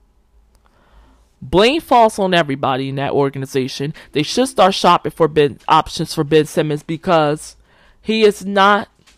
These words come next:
the one that's guaranteed to be bothered, you know? He's not the one guaranteed to be there for your team. Truth be told, he's practically almost injury prone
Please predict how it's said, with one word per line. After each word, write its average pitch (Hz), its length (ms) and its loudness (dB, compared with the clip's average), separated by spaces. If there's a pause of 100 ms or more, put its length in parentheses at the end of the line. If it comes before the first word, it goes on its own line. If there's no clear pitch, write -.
(240)
the 202 120 6
one 185 280 4
that's 170 200 2
guaranteed 180 720 -2
to 143 580 -2 (480)
be 170 160 -2
bothered, 143 460 2 (100)
you 165 160 -2
know? 180 360 4 (200)
He's 233 220 -2
not 233 220 4
the 254 60 -2
one 220 180 0
guaranteed 208 420 0
to 190 60 -2
be 175 140 -2
there 165 240 4
for - 140 -2
your 147 140 -4
team. 143 400 -6 (1300)
Truth 240 280 0
be 220 160 -4
told, 185 580 6 (460)
he's 190 320 0
practically 208 680 0
almost 214 760 4 (180)
injury 165 460 2
prone 143 580 0